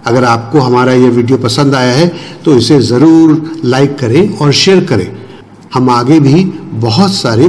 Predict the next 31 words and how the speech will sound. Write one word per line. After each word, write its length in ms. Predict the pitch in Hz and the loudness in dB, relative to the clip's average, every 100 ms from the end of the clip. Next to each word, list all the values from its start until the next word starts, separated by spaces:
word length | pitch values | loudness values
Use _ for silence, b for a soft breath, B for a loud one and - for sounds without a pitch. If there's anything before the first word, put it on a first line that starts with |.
| 165 | 0
उपयोगी 500 | 135 131 113 131 208 | -2 0 0 2 0
और 240 | - 123 | -2 -2
रोचक 380 | 107 143 151 190 | 2 2 2 2
वीडियोज़ 400 | 147 127 147 151 | 2 2 2 2
लाने 240 | 120 123 147 | 0 2 2
वाले 280 | 135 135 120 | 2 2 0
हैं। 120 | 107 B B B B - | -2 B B B B -6
अगर 180 | 113 127 | -2 -2
आप 160 | 113 | -2
चाहते 340 | 110 113 107 180 | -4 -6 -2 0
हैं 200 | 151 151 | 2 0
कि 80 | 196 | 0
उन 160 | 185 160 | 2 4
वीडियोज़ 360 | 151 151 165 | 4 2 2
की 100 | 165 139 | 0 0
जानकारी 580 | 131 131 139 156 175 151 | 0 0 0 2 2 2
आपको 320 | - - 151 | 0 0 0
मिलती 380 | 120 139 143 185 | 2 0 2 2
रहे 280 | 170 160 185 B B B | 2 2 0 B B B
तो 60 | 196 | 0
इस 280 | 180 151 - - | 2 2 -2 -2
चैनल 320 | 139 156 156 | 2 2 2
को 160 | 170 156 | 2 0
सब्सक्राइब 680 | - 135 - - 143 135 139 | -2 -6 -6 -6 -2 -2 0
करें 380 | 180 202 - B B B | 2 2 0 B B B
और 180 | 139 131 | -4 -2
घंटी 380 | 113 139 156 175 | 0 0 4 4
वाले 220 | 165 156 | 4 4
निशान 420 | 143 - 139 147 | 2 2 0 2
को 140 | 147 | 0
दबाकर 540 | 120 117 135 131 127 | 0 0 0 -2 -2